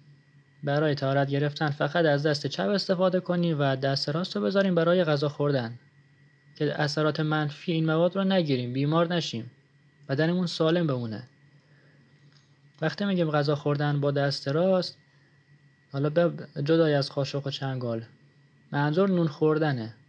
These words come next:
لقمه‌ای که با نون می‌گیریم. یا بعضی افراد که در گذشته این کارو می‌کردن یا همین الان هم انجام می‌دن، غذا رو با دست راست می‌خورن، با، به جای قاشق با دست می‌خورن مثلاً برنجشونو،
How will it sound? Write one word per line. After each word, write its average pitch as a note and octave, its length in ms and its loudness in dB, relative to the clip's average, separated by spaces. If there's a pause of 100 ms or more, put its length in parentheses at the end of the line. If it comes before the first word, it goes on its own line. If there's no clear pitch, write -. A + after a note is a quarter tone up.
(260)
لقمه‌ای D3+ 320 0
که E3 120 0
با D3+ 140 2
نون D3 140 0
می‌گیریم. C3+ 500 0 (420)
یا D#3 60 4
بعضی E3+ 340 4
افراد E3+ 320 2
که D#3 140 -2
در C#3+ 240 2 (680)
گذشته C#3+ 480 0
این D#3+ 80 0
کارو D3 200 2
می‌کردن C#3 280 -2
یا D3 120 2
همین D#3 260 2
الان D#3 220 2
هم C#3+ 120 0
انجام C#3+ 320 -2
می‌دن، F3+ 220 -2
غذا E3+ 200 2
رو F#3 80 2
با E3+ 100 0
دست D#3+ 260 0
راست D#3+ 260 2
می‌خورن، B2 380 -4 (400)
با، C#3+ 100 -6 (380)
به D3 100 0
جای D3+ 200 0
قاشق C#3+ 360 -2
با E3 140 -4
دست E3+ 280 0
می‌خورن C3 340 -2
مثلاً B2+ 260 -6
برنجشونو، A#2+ 640 -6